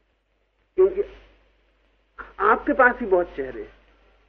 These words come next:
आप कुछ पूछना तय करके चलते हैं, कुछ रास्ते में हो जाता है, कुछ आप आके पूछते हैं। अब मेरे पास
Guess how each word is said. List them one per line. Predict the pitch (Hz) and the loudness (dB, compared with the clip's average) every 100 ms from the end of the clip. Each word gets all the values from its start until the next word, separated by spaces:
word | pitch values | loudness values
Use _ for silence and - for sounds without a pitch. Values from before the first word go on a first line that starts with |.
| _ _ _ _ _ _ _ _ _ _ _ _ _ _ _ _ _ _ _ | _ _ _ _ _ _ _ _ _ _ _ _ _ _ _ _ _ _ _
आप | 320 403 415 | -4 -4 -4
कुछ | - - | -8 -8
पूछना | - 339 - 415 | -6 -6 -2 0
तय | 381 143 143 | 0 -2 -2
करके | 160 160 175 | -4 -6 -6
चलते | 180 185 180 196 | -4 -8 0 0
हैं, | 196 220 233 214 - | 2 -2 -4 -8 -6
कुछ | 180 165 | -6 -6
रास्ते | 127 120 - 156 | -10 -12 -10 -6
में | 165 151 | -4 -6
हो | 160 | -6
जाता | 165 160 - | -6 -8 -6
है, | 185 185 | -4 -4
कुछ | 180 170 | -4 -8
आप | 147 123 | -10 -12
आके | 123 127 135 | -12 -12 -16
पूछते | 107 113 _ 117 | -18 -20 _ -20
हैं। | - _ _ _ _ _ _ _ _ _ _ _ _ _ _ _ _ _ _ _ _ | -20 _ _ _ _ _ _ _ _ _ _ _ _ _ _ _ _ _ _ _ _
अब | 151 | -2
मेरे | 185 | 0
पास | 196 185 | 0 -4